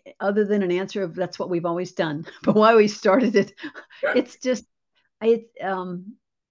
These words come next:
Speaker 1: yeah, that's a great question. I'll get back to you on that. <laughs>
Speaker 2: Okay, I look forward to
Speaker 1: Okay.
Speaker 2: that. <laughs>
Speaker 1: Right. <laughs>
Speaker 2: So what are the health benefits of garlic? Um, I read that the Siberian garlic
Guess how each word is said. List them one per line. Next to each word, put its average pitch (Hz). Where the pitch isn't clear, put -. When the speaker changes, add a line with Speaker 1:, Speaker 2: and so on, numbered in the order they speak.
Speaker 1:
yeah, 370
that's -
a -
great 180
question. 190
I'll 381
get 214
back 370
to 262
you 165
on 151
that. -
<laughs> -
Speaker 2:
Okay, 392
I 254
look 349
forward 494
to -
Speaker 1:
Okay. -
Speaker 2:
that. 285
<laughs> -
Speaker 1:
Right. 311
<laughs> 247
Speaker 2:
So 339
what 349
are 403
the 269
health 359
benefits 254
of 196
garlic? 196
Um, 185
I 262
read 285
that 220
the 180
Siberian 254
garlic 208